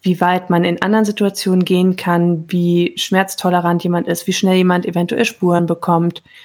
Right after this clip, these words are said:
ähm, oder wenn jemand, keine Ahnung, besonders feine Haut hat, dann kann es halt schneller passieren, ähm, dass zum Beispiel irgendwie Stellen aufplatzen können. Ähm,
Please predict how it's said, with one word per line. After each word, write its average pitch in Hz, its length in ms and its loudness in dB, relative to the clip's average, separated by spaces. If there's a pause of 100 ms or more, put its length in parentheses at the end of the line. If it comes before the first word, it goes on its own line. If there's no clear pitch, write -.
(320)
ähm, 175 440 0
oder 175 460 2
wenn 180 160 2
jemand, 175 260 0
keine 180 220 -6
Ahnung, 175 340 -2
besonders 175 480 -2
feine 175 560 0
Haut 180 340 0
hat, 175 160 -4
dann 170 100 -6
kann 185 220 0
es 185 140 -2
halt 180 140 0
schneller 175 280 0
passieren, 175 560 -2 (840)
ähm, 170 260 -2
dass 170 200 -2
zum 175 120 0
Beispiel 175 420 0
irgendwie 175 280 -2
Stellen 175 360 0
aufplatzen 202 680 -2
können. 175 400 -2 (720)
Ähm, 170 380 -2